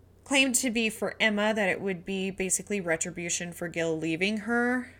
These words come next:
But as far as someone else close to the family,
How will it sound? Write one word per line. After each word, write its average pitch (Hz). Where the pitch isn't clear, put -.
But 170
as 180
far 196
as 202
someone 196
else 165
close -
to -
the 165
family, 180